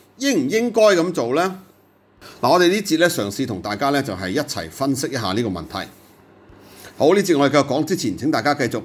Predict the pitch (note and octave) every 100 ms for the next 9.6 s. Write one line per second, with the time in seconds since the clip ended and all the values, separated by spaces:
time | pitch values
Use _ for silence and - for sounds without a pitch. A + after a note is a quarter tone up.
0 | - - F#3+ - G2 G#2 G2+ A#2+ E3+ F3
1 | - - _ - F#3 F#3 D#3 D3+ - C3+
2 | C3+ F3 D#3 - - _ C#3+ C#3 B2+ D3
3 | F#3 F3+ G#2+ E2+ G2+ B2+ D#3+ - _ _
4 | - - F#3 A2 F#2 A2 B2 C3 C3 A#2
5 | A#2+ - _ - - - C#3+ C#3+ - -
6 | C#3+ C#3 C#3 C#3 G#2+ F2 G#2 F#2+ - _
7 | - C#3+ C#3 - A2+ B2 F2 - - -
8 | A#2 D3 F#2 E2 E2 C3 G2+ - - -
9 | _ D3+ D3+ - F3+